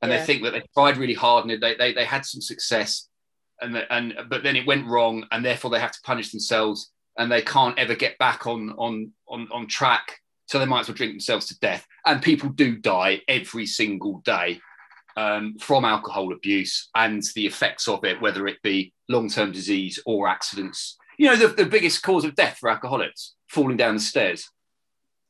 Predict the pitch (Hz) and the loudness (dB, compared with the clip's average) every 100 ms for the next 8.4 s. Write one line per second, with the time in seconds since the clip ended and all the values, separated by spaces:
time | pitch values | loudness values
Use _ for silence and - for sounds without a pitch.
0 | _ _ _ - 190 196 202 202 185 170 | _ _ _ -6 -2 0 0 -2 -8 -8
1 | 175 165 170 _ _ _ _ _ _ _ | -4 -6 -6 _ _ _ _ _ _ _
2 | _ _ _ _ _ _ _ 175 170 160 | _ _ _ _ _ _ _ -6 -6 -8
3 | 95 95 185 180 - _ _ _ 95 92 | -10 -8 -8 -12 -14 _ _ _ -4 -4
4 | 90 110 95 95 98 87 - _ _ _ | -2 -2 -2 -4 -6 -6 -8 _ _ _
5 | _ - 170 165 160 _ _ - - - | _ -4 -2 -2 -6 _ _ -20 -20 -20
6 | - - - 226 254 247 240 233 240 240 | -20 -20 2 4 4 2 0 6 6 4
7 | 262 269 214 247 240 220 202 202 202 202 | -2 0 0 6 6 6 4 4 6 6
8 | 202 190 190 | 6 6 4